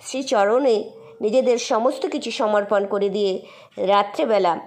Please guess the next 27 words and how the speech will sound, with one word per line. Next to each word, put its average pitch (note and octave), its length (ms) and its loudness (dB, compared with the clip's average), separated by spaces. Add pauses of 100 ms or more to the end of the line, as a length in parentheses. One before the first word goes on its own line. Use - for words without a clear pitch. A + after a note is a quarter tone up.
(200)
ঘুমানোর A#3 440 2
আগে F#3 440 0
দুটি A3 220 -4
মন্ত্র G#3+ 340 -2
অবশ্যই G#3+ 400 -2
পাঠ B3+ 260 -2
করবেন। C4+ 400 -2 (300)
শাস্ত্র C#4+ 480 0
বলছে F4 440 0 (240)
যে A#3+ 160 -2
ঘুমাতে D4+ 460 0
যাওয়ার D#4+ 320 2
আগে A#3 480 2 (240)
আপনি C4+ 540 -2 (180)
যদি B3+ 240 0
কোনো D4 220 2
মন্ত্র A3+ 400 0
পাঠ A3 280 2
করে A#3+ 180 2
ঘুমান, A#3 480 2 (280)
তারপরে E4 420 2
আপনি D#4 200 -2
ঘুমিয়ে C#4+ 380 0
গেলেন, A3 360 2 (460)
আপনার - 380 2
সাথে G#4+ 260 0
পরমাত্মার C#4 680 4